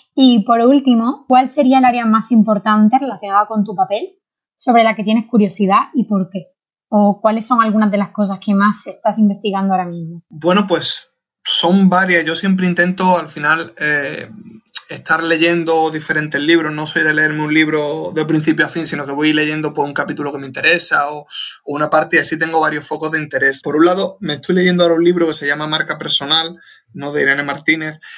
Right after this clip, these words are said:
Speaker 2: que lo que te enseña es a cómo desarrollar tu propia marca personal, eh, cómo aportar valor y cómo, y cómo comunicar ese valor que da. Y me parece muy importante porque en una sociedad en la que estamos, en la que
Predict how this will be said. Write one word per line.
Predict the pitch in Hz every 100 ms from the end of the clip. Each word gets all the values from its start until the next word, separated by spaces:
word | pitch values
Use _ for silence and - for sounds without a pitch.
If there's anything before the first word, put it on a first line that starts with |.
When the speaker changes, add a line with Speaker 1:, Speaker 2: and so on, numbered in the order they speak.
| - _
Speaker 2:
que | - 139
lo | 135
que |
te | 135
enseña | 135 - 156 165 165
es | 170 180 - - - _ 151
a | 131
cómo | 151 147 151 156 156 - -
desarrollar | 151 147 143 147 151 156
tu | 160
propia | 151 143 147
marca | 147 147 156
personal, | 151 - 143 151 175 -
eh, | 139 135 127 127
cómo | 143 143
aportar | 143 143 131 151 151
valor | 151 160
y | 156
cómo, | 143 151 147 -
y | 135
cómo | 143 147
comunicar | 143 151 147 139 151 156
ese | 151
valor | 143 139 143
que | 143
da. | 135
Y | 131
me | 135
parece | 135 135 160
muy | 160
importante | 160 156 151 151 160
porque | 156 151 147 135 - - - - -
en | 143 143
una | 156 156
sociedad | - 156 - 151 151 151 - _
en | 143 139
la | 139
que | 135
estamos, | 131 156 143
en | 131
la | 127
que | 127 123 120